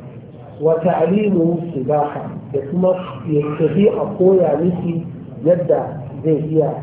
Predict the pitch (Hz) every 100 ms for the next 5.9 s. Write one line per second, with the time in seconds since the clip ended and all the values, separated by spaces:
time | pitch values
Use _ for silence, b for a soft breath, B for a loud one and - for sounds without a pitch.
0 | - - 131 139 143 135 - - - -
1 | - - 180 185 202 208 175 160 170 208
2 | 240 - - - - 190 214 220 254 247
3 | 247 220 175 147 165 156 - - - -
4 | - - - - - - - - - 160
5 | 175 233 214 190 214 220 165 170 190